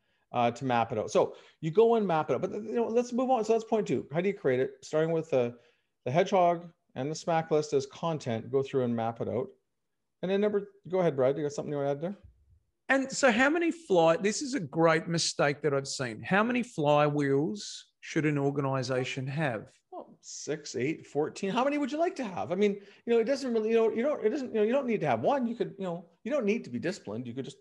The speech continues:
Speaker 1: have a whole bunch 'cause they're kind of fun to play with. You know, just heck, you know, you, you could also have twenty-seven goals, uh, per person per quarter. I mean, why wouldn't you have more the better, more the merrier? That's a better party having twenty-seven instead of seven, isn't it?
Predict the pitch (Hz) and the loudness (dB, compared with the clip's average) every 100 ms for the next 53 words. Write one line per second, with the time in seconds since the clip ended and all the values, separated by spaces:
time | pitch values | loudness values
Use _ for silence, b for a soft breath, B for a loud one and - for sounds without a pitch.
0 | - 113 160 185 190 302 - 143 160 208 | -4 -4 2 2 2 0 -2 -4 -2 0
1 | 196 196 240 247 349 381 - - _ B | 0 0 -2 2 4 4 0 -4 _ B
2 | B B B - - 381 381 - - 403 | B B B -4 0 2 0 -2 0 0
3 | 403 - B B - 285 226 262 269 370 | 0 -10 B B 0 0 0 0 6 6
4 | 403 294 285 339 359 285 277 285 - - | 6 4 4 4 2 2 2 0 -4 -2
5 | 247 277 285 - - 240 233 240 220 214 | 0 2 2 0 2 4 4 2 2 4
6 | 247 226 151 135 - - b b b b | 6 8 8 4 0 -14 b b b b
7 | - 180 180 180 - - 269 262 277 269 | 0 4 4 2 0 4 4 4 2 4
8 | 185 151 175 - _ _ _ _ _ - | 2 2 -2 -10 _ _ _ _ _ -2
9 | 240 240 320 262 113 160 190 196 220 233 | -2 4 4 4 0 0 2 4 4 4
10 | 262 294 226 151 139 175 185 170 285 269 | 2 2 4 4 6 6 6 4 4 6
11 | 170 196 190 202 254 285 226 220 214 196 | 4 6 6 6 4 4 4 4 2 2
12 | 208 202 247 262 208 202 202 214 208 214 | 2 2 0 2 4 2 2 2 2 2
13 | 226 214 208 226 220 285 330 190 190 359 | 2 2 2 0 0 0 0 0 -2 -4